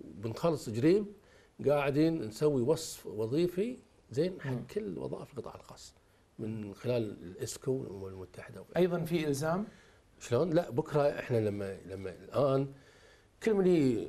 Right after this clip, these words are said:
Speaker 1: وظيفه، آه، يسموها
Speaker 2: أي
Speaker 1: م-،
Speaker 2: مسمى؟
Speaker 1: مسمى و-، وحط.
Speaker 2: أي.
Speaker 1: لا اخوي، لا، الحين في مسميات عالميه متفق عليها كلها.
Speaker 2: أي، في القطاع الخاص.
Speaker 1: في القطاع الخاص، اي، فهذه المهن لها مواصفاتها، لها الجوب ديسكربشن
Speaker 2: زين، انتم،
Speaker 1: مالها، إلى
Speaker 2: انتم
Speaker 1: آخره.
Speaker 2: في الحكومه ما حد قدر، يعني،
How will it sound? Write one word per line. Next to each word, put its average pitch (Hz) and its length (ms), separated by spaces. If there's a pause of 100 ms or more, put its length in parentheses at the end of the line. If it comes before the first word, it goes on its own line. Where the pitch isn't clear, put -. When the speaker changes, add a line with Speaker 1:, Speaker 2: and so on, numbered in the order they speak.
Speaker 1:
وظيفه، 151 460
آه، 107 220 (1200)
يسموها 185 440
Speaker 2:
أي 220 120
Speaker 1:
م-، 196 80
Speaker 2:
مسمى؟ 185 360
Speaker 1:
مسمى 240 320
و-، 220 360
وحط. 123 200 (240)
Speaker 2:
أي. 123 60
Speaker 1:
لا 156 160
اخوي، 117 320
لا، 104 200
الحين 147 260
في 139 220
مسميات 123 560
عالميه 123 400
متفق 131 420
عليها 123 200
كلها. 139 380
Speaker 2:
أي، 127 100
في - 100
القطاع 139 340
الخاص. 131 280
Speaker 1:
في 127 60
القطاع 120 240
الخاص، 120 360
اي، 147 180
فهذه 135 520
المهن 139 480
لها 117 200
مواصفاتها، 110 720
لها 110 120
الجوب 101 280
ديسكربشن 185 360
Speaker 2:
زين، 226 140
انتم، 214 180
Speaker 1:
مالها، 160 200
إلى 208 80
Speaker 2:
انتم 226 180
Speaker 1:
آخره. - 240
Speaker 2:
في - 140
الحكومه 330 520
ما 285 100
حد 190 280
قدر، 190 240
يعني، 156 480